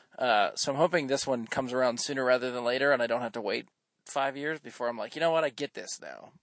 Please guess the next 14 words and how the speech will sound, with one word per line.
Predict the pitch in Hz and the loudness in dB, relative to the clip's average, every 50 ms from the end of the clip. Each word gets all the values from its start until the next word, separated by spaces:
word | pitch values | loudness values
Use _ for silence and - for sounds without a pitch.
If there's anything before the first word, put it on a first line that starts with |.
| _ | _
But | - - - 135 - - - - - - - - - - _ _ - | -8 -8 -6 -8 -10 -16 -20 -20 -20 -20 -20 -20 -20 -20 _ _ 2
anyway, | - 180 165 135 143 | 4 6 6 6 6
that's | 160 165 - - | 6 6 4 4
me. | 147 113 | -2 -6
So | - - 151 143 | -4 -2 -2 -2
first | - - 180 175 147 | 2 2 2 2 2
viewing | 160 170 170 160 156 | 2 0 0 0 0
for | 139 - 156 | -4 -4 -4
you, | 147 139 139 127 127 127 101 - | -2 -2 0 0 -2 -4 -6 -4
like | 82 135 139 139 143 | -2 0 0 0 0
it, | 143 127 - | -4 -4 -2
don't | 135 127 120 | 0 0 0
like | 113 113 113 107 | 0 -2 -2 -4
it, | 117 117 - | -4 -6 -6